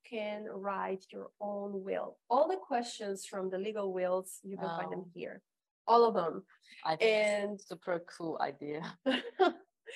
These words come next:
Speaker 1: And also there's a section to write your own story. So this book can be a gift for future generations because, for example, I wanted to know, uh,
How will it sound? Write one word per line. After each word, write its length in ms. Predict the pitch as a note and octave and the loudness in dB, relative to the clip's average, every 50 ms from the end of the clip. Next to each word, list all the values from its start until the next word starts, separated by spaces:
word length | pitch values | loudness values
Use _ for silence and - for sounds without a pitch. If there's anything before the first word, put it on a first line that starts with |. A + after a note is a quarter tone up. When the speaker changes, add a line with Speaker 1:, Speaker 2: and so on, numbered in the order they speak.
| - - - C#4+ - | -12 -10 -8 0 6
Speaker 1:
And 140 | - A#3+ A#3+ | 6 8 8
also 440 | - - A#3+ B3 C#4 C4+ - C#4+ A3+ | 8 8 8 8 8 8 6 6 8
there's 220 | A3+ A3+ A#3+ A#3+ | 10 8 8 6
a 80 | B3 A#3+ | 4 0
section 680 | A#3+ - A#3 A#3+ A#3+ - - - B3+ G#3 G3+ G3+ G#3 G3+ - | 0 2 2 2 2 0 -2 2 4 4 4 2 0 -2 -4
to 80 | A#3 A3 | -2 2
write 240 | G3+ G#3+ G#3 G#3+ G#3 | 4 6 6 6 4
your 140 | A3 G3+ G3 | 2 2 2
own 140 | F#3+ F#3 F#3+ | 0 -2 -4
story. 480 | - - - G#3+ G3 G3 G3 F#3 F#3 | -6 -6 -4 -2 0 0 0 0 0
So 240 | F#3 F#3 - G#3 G3+ | -2 -4 -4 -4 -2
this 260 | F#3+ A#3 B3+ A#3+ - | 0 0 -2 -2 -4
book 460 | - G3 A3+ C4 B3+ A#3 G#3 A3 - - - _ - | -8 -4 0 2 2 2 2 0 -2 -6 -16 _ -4
can 140 | B3 G#3+ G3+ | -2 -2 2
be 100 | G#3 A3 | 2 2
a 100 | G#3 G3+ | 2 2
gift 280 | F3 G3 G#3 A3 G#3+ - - | 0 -2 -4 -4 -6 -6 -10
for 100 | G3 F#3+ | -12 -12
future 400 | - - B3+ C4 B3+ - B3 A3 | -8 -6 -6 -6 -6 -4 -6 -4
generations 680 | G3 G3+ F#3+ F#3+ F3+ E3+ F3+ F#3+ - - - F#3 F#3 | -4 -4 -4 -2 -2 -4 -6 -6 -8 -6 -8 -8 -8
because, 380 | - A3 G#3+ - B3+ A3 G#3+ - - - - - _ - | -8 -10 -6 -2 -2 -2 -2 -4 -10 -20 -20 -16 _ 2
for 80 | A#3+ | 4
example, 320 | A#3+ A#3+ C#4 C4+ C4+ C4+ B3+ | 4 6 6 4 6 8 8
I 80 | A#3 G#3+ | 8 8
wanted 280 | A3 A#3 A#3+ A#3+ C4+ B3 | 6 4 0 0 -2 -6
to 100 | - A#3 | -4 -2
know, 300 | A3 G#3+ A3 A3 A3 - - - | 0 2 2 2 0 -2 -4 -4
uh, 260 | A3 G#3 G#3 G#3 G#3 | -2 -2 -2 -4 -6